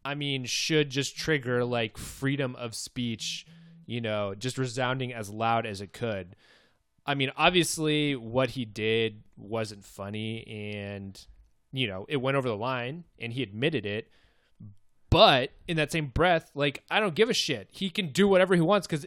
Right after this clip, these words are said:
it's the internet. How, like, if, if you're Disney, if you're YouTube,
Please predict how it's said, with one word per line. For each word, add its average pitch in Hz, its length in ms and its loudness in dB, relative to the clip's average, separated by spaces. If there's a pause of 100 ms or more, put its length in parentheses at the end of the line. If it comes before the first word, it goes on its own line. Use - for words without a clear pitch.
it's 170 220 -2
the 156 140 -2
internet. 147 580 -6 (460)
How, - 280 -2
like, 143 400 -6
if, 160 160 0
if 165 160 0
you're 165 140 10
Disney, 170 680 4
if - 440 -4
you're 131 200 4
YouTube, 117 720 0